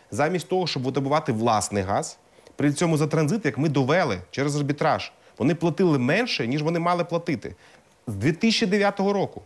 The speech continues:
Чому ж проросійська влада того ж Януковича не з-, заставила, е, «Газпром» і Росію платити, як ми зма-, заставили? В нас немає ніяких,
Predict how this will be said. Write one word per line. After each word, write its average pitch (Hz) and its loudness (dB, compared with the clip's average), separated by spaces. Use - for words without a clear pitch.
Чому 202 2
ж - -4
проросійська 190 0
влада 170 2
того 185 0
ж 151 0
Януковича 175 -2
не 139 2
з-, 165 0
заставила, 151 0
е, - -4
«Газпром» 208 0
і 147 4
Росію 156 0
платити, 170 2
як - 2
ми 202 4
зма-, 151 0
заставили? 98 -2
В 95 -6
нас 160 -2
немає 190 0
ніяких, 185 0